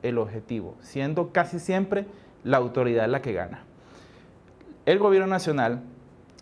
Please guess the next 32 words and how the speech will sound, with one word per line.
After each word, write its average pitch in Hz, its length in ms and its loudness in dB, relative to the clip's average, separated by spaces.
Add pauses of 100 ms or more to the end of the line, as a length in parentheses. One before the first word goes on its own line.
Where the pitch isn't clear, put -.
(100)
está 139 560 0
en 131 140 -2
un 135 120 -2
momento 147 440 0
crucial 123 480 -2 (720)
para, 156 500 4
eh, 117 460 -4
actuar 143 320 0
en 160 80 0
consecuencia 160 760 0
y 147 80 2
en 127 120 0
respuesta 139 640 0
de 113 160 -2
la 117 80 0
guerra 117 240 2
económica 147 640 0 (200)
de 127 140 -2
manera 120 280 2
mucho 147 240 -2
más 143 140 -4
contundente 147 720 -2
a 160 60 0
como 131 220 -4
se 131 140 -4
ha 123 80 2
venido 123 300 0
haciendo. 113 420 -8 (680)
La 143 220 4
gestión 143 300 -4
comunicacional, 151 880 0 (580)
eh, 123 360 0